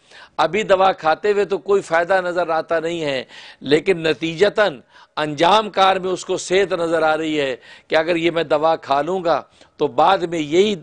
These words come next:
दवा मेरे लिए खैर बन जाएगी, मतलब मुझे सेहत हो जाएगी। तो गोया कि ग़िज़ाओं में आम तौर पर लजीज वाली जो खैर की तरफ इंसान हाथ बढ़ाता है और दवाओं में इंसान नाफे वाली खैर की तरफ हाथ बढ़ाता है।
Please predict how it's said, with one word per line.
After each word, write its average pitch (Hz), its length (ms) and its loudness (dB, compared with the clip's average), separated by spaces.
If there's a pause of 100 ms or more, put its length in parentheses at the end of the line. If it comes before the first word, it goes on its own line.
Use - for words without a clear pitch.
दवा 156 300 2
मेरे 147 280 -4
लिए 151 160 -6
खैर 156 340 -2
बन 135 200 -8
जाएगी, 143 340 -2
मतलब 135 320 -6
मुझे 139 200 -10
सेहत 170 340 -6
हो - 80 -10
जाएगी। - 440 -14 (1160)
तो 151 80 2
गोया 170 220 4
कि 190 180 0
ग़िज़ाओं 156 500 2
में 208 140 -2
आम 190 280 0
तौर 185 260 4
पर 208 240 -2
लजीज 160 460 -4
वाली 196 340 0 (540)
जो 185 280 2
खैर 175 320 0
की 175 140 -6
तरफ 175 160 -6
इंसान 160 420 -4
हाथ 151 200 0
बढ़ाता 147 480 -2
है 120 200 -18 (400)
और 165 220 2
दवाओं 156 420 4
में 196 140 -2
इंसान 185 480 -2
नाफे 151 360 0
वाली 196 340 0 (360)
खैर 185 300 0
की 180 120 -6
तरफ 185 180 -2
हाथ 160 220 0
बढ़ाता 156 520 -2
है। 127 240 -8